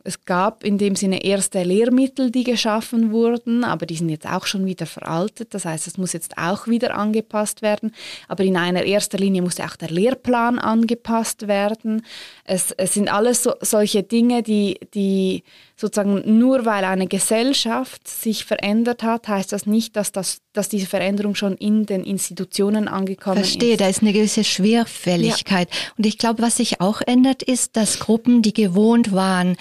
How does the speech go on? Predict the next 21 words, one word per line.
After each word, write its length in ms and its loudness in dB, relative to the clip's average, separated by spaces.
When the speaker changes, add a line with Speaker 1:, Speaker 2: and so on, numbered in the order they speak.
Speaker 2:
Norm 500 6
zu 220 0
sein, 460 2
sich 340 -2
daran 540 4
gewöhnen 560 4
müssen, 460 4
wenn 140 4
sie 120 2
nicht 300 2
mehr 280 4
so 180 0
sehr, 480 2
ähm, 460 4
das 200 2
Normale 560 4
sind, 400 2
sondern 360 2
vielleicht 300 0
die 140 0
Ausnahme, 640 4